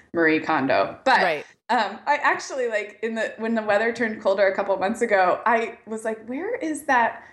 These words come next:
Speaker 1: shirt or sweater?" And you know how they always say, all, all, like, purging experts will always say, like, "You'll never miss it. If
Speaker 2: You'll
Speaker 1: you
Speaker 2: never
Speaker 1: haven't
Speaker 2: miss,
Speaker 1: worn it, you'll
Speaker 2: yes.
Speaker 1: never miss it." I
Speaker 2: You
Speaker 1: definitely
Speaker 2: missed
Speaker 1: got
Speaker 2: it.
Speaker 1: rid of a couple <laughs> things that I missed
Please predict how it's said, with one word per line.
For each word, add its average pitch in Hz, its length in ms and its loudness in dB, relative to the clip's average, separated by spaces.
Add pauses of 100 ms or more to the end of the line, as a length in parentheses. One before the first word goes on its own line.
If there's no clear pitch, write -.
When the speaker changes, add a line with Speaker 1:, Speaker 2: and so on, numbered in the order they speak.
(140)
Speaker 1:
shirt 320 380 4
or 269 40 4
sweater?" 269 440 4 (100)
And 262 100 4
you 302 120 6
know 359 100 4
how 359 140 2
they 262 160 2
always 262 360 2
say, 202 220 0
all, 269 320 0
all, 254 380 0
like, 190 240 -2
purging 190 420 -2
experts 170 360 -2
will 175 80 2
always 170 220 2
say, 165 140 2
like, 170 160 -2
"You'll 196 100 0
never 247 300 2
miss 214 200 0
it. 147 100 0
If 175 80 -2
Speaker 2:
You'll 190 100 0
Speaker 1:
you 175 40 -6
Speaker 2:
never 269 180 2
Speaker 1:
haven't 269 120 -2
Speaker 2:
miss, 214 40 -14
Speaker 1:
worn 214 180 2
it, - 40 2
you'll 196 160 -2
Speaker 2:
yes. - 20 -4
Speaker 1:
never 185 180 0
miss 175 140 -2
it." - 120 -4 (260)
I 254 180 4
Speaker 2:
You 269 100 0
Speaker 1:
definitely 226 280 4
Speaker 2:
missed 339 220 2
Speaker 1:
got 180 160 0
Speaker 2:
it. 311 40 -10
Speaker 1:
rid 311 120 0
of 339 140 -6
a 349 100 -8
couple 349 280 0
<laughs> - 240 -16
things 339 160 -12 (500)
that 254 140 2
I 240 100 2
missed - 420 -10